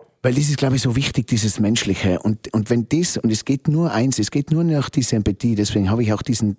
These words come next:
äh, drei D N A, die drei D N A, der Gastgeber, der Gast und der Mitarbeiter. Und es geht nur noch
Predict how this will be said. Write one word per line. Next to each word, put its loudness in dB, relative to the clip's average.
äh, -2
drei -2
D -2
N 0
A, -2
die -10
drei -8
D -8
N -8
A, -10
der -6
Gastgeber, -2
der -10
Gast -8
und -8
der -2
Mitarbeiter. -4
Und 0
es -2
geht -2
nur 2
noch -2